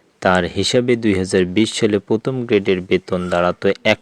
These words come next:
লাখ ছাপ্পান্ন হাজার টাকা এবং বিশতম গ্রেডের ষোলো হাজার পাঁচশো টাকা। আর দুই হাজার পঁচিশ সালে তা বৃদ্ধি পেয়ে প্রথম গ্রেডে তিন লাখ বারো হাজার টাকা ও বিশতম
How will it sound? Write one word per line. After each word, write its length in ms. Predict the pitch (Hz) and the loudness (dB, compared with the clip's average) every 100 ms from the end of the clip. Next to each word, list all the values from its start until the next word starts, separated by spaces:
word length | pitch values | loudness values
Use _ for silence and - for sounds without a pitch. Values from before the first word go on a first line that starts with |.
| - | -2
লাখ 160 | 117 113 | -2 -2
ছাপ্পান্ন 480 | - 98 - 120 117 110 | -6 -10 -6 -4 -2 -2
হাজার 300 | 95 95 90 - | -4 -4 -6 -8
টাকা 280 | 92 - 101 135 _ _ - _ _ _ | -10 -6 -6 -8 _ _ -20 _ _ _
এবং 260 | 117 101 104 92 | -2 0 -2 -2
বিশতম 480 | 87 120 - - 123 117 | 2 0 0 -4 -2 -2
গ্রেডের 420 | 101 95 92 92 85 | 0 0 0 -2 -4
ষোলো 340 | - - 113 113 | -6 0 2 2
হাজার 320 | 104 101 90 | 0 -4 -6
পাঁচশো 400 | - 87 - 95 87 | -6 -8 -8 -10 -10
টাকা। 300 | 85 - 95 - _ - _ _ _ _ _ - | -12 -14 -20 -20 _ -20 _ _ _ _ _ -2
আর 160 | 101 90 92 | 0 0 2
দুই 160 | 104 113 | 2 2
হাজার 340 | 117 123 127 117 | 0 -2 -2 -2
পঁচিশ 360 | - 110 - 143 | -2 -2 -2 -2
সালে 260 | - 113 101 | -2 -2 0
তা 140 | - 95 | 0 0
বৃদ্ধি 480 | 90 98 107 120 123 - | 0 -2 -2 -6 -6 -2
পেয়ে 240 | 98 85 104 - - _ | -2 -2 -6 -18 -20 _
প্রথম 340 | - 120 - 139 131 | 0 0 2 0 0
গ্রেডে 360 | 107 90 82 90 104 _ - | 0 0 0 -6 -8 _ -2
তিন 180 | 117 117 113 | 2 2 2
লাখ 140 | 104 95 | 0 -2
বারো 240 | 98 98 110 | 0 2 2
হাজার 320 | 110 110 101 - | -2 -4 -8 -6
টাকা 280 | 87 85 90 123 - _ - _ _ 127 | -8 -4 -6 -6 -14 _ -20 _ _ -2
ও 120 | 98 87 87 _ 104 | 0 0 -4 _ -4
বিশতম 400 | 98 123 - 117 | -2 -2 -2 -2